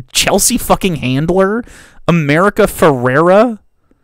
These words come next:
<laughs> the lady. She's a nurse in Grey's Anatomy. You don't even know her name. <laughs> Come on, man. Uh, a guy killed a beetle because he had a crush on a famous woman. Yeah.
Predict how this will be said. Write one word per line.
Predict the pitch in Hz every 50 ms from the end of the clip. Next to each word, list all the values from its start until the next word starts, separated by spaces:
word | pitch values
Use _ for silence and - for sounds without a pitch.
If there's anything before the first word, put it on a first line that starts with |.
| _ _
<laughs> | _ _ _ _ _ _ _ _
the | 180 165 - - - - 277 - - 190 - 254 254
lady. | 262 240 240 220 214 214 233 247 240
She's | - - 285 247 -
a | 277
nurse | 202 190 180 175 175 185 226 330 - -
in | - 226 262 233
Grey's | 156 151 160 185 226 240
Anatomy. | 277 226 175 170 196 233 262 269 233 196 147
You | 139 160
don't | 190 214
even | 226 220 208
know | 208 214
her | 214 202
name. | 190 180 165 170 190 220 262 247 214 127 113 101
<laughs> | 98 117 160 220 269 247 - _ _ _ _ - _ _ _ _ - _ _ - _ _ _ _ _ _ _ _ _ _ _ _ _ - - 254 254 240 - _
Come | - - 349 359
on, | 330 349 370 370 381 381 302 247 214 196
man. | 190 190 190 190 202 214 226 349 269 269 - _ _ _ _ _ _ _ _ _ _ _ _ _ _ _ _ _ _ _ _ _ - - - _ _ _ _ -
Uh, | 143 147 156 151 -
a | -
guy | 143 175 196 220
killed | 214 - 294 208 190
a | 175
beetle | 143 160 190 220 220 156
because | 135 131 - 156 143
he | 143 156
had | 147 156 156
a | 131
crush | - - - 165 165 175 175 - -
on | 160 139
a | 127
famous | 123 - 160 156 147 143 131 -
woman. | 165 165 127 101 98
Yeah. | 120 190 311 330 226